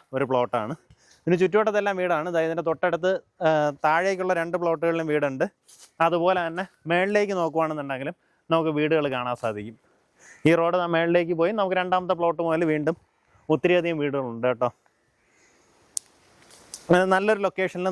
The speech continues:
നല്ലൊരു സ്ക്വയർ പ്ലോട്ടാണ്. ഇതിന് ഉദ്ദേശിക്കുന്ന വില ഒരു സെന്റിന് നാല് ലക്ഷം രൂപയാണ് ഉദ്ദേശിക്കുന്ന വില. ഒരു സെന്റിന് നാല് ലക്ഷം രൂപയാണ് ഉദ്ദേശിക്കുന്ന വില. അപ്പോൾ തിരുവനന്തപുരം സിറ്റിയോടൊക്കെ ചേർന്ന്, ആ, ചെറിയ ബഡ്ജറ്റിലൊക്കെ വീടുകൾ നോക്കുവാണെന്നുണ്ടെങ്കിൽ നിങ്ങൾ വേഗം തന്നെ വിളിച്ചോ.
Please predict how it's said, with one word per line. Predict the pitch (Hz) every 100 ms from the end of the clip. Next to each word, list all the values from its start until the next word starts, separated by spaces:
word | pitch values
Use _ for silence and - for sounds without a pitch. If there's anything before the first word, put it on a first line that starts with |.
| 175
നല്ലൊരു | 170 165
സ്ക്വയർ | - 175 170 165
പ്ലോട്ടാണ്. | 147 131 127 156 - _ _ -
ഇതിന് | 208
ഉദ്ദേശിക്കുന്ന | 202 214 220 233 226 208
വില | 190
ഒരു | 196 185 208
സെന്റിന് | 196 185 190 190
നാല് | 180 220 240
ലക്ഷം | 208 202 170
രൂപയാണ് | 147 139 127 147 - 143
ഉദ്ദേശിക്കുന്ന | 135 147 143 127 120
വില. | 110 113 - 143
ഒരു | 170
സെന്റിന് | 151 143 123 185 - _ - 160
നാല് | 190 214
ലക്ഷം | 190 190 147
രൂപയാണ് | 135 127 117 165 -
ഉദ്ദേശിക്കുന്ന | 135 147 143 131 131 113
വില. | 107 - _ _ _ - - _
അപ്പോൾ | 180 185
തിരുവനന്തപുരം | 202 226 233 240 214
സിറ്റിയോടൊക്കെ | 202 226 240 240 226 202
ചേർന്ന്, | 190 196 196 202 - _ _ -
ആ, | 175 175 170 165 160
ചെറിയ | 190 190 220
ബഡ്ജറ്റിലൊക്കെ | 208 190 185 202 196 180
വീടുകൾ | 180 190 175
നോക്കുവാണെന്നുണ്ടെങ്കിൽ | 165 160 185 175 165 151 139 147 - _
നിങ്ങൾ | 151 165 151
വേഗം | 147 160 165
തന്നെ | 151
വിളിച്ചോ. | 127 117